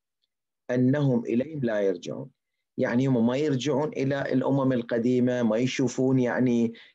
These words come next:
آه، آه، آه، آه، كيف، آه، آه، الله سبحانه وتعالى أهلكم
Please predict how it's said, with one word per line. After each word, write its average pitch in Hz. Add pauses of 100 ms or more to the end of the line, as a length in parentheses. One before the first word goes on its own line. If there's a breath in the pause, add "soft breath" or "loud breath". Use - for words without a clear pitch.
(100)
آه، 120
آه، 113 (160)
آه، 110 (420 loud breath)
آه، 117
كيف، 127
آه، 113
آه، 117
الله 127
سبحانه 127
وتعالى 120
أهلكم 123